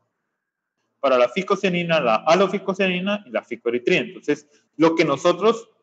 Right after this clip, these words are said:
encontramos es completamente diferente al control, o sea, estos ligeros cambios de mitad del mi-, micronutrientes, mitad de los macronutrientes, los otros macronutrientes, aumentar la fuente de carbono y mantener fósforo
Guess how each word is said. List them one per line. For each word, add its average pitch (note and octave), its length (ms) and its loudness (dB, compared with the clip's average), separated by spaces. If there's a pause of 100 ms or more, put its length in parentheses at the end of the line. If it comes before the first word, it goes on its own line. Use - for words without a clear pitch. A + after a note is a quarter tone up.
(420)
encontramos D#3+ 720 -2 (440)
es D3+ 360 0
completamente F#3+ 760 0
diferente D3 320 -4
al E3+ 80 -6
control, D#3+ 360 2
o D#3+ 60 2
sea, B2 220 -6 (300)
estos F#3 260 2
ligeros F3 340 2
cambios C3 360 -2
de A2 120 -10 (100)
mitad D3 420 2
del D#3+ 380 0
mi-, A#2+ 200 -14
micronutrientes, B2 920 -6
mitad D3+ 460 2
de E3 180 4
los B2+ 340 0
macronutrientes, B2+ 760 -4
los B2 140 -2
otros D#3 180 -6
macronutrientes, C#3+ 840 -8 (460)
aumentar D3 800 2
la E3 120 2
fuente E3 320 -4
de E3 100 -4
carbono D#3 680 -2
y C#3 100 -8
mantener C3+ 580 -4 (200)
fósforo F#3 580 0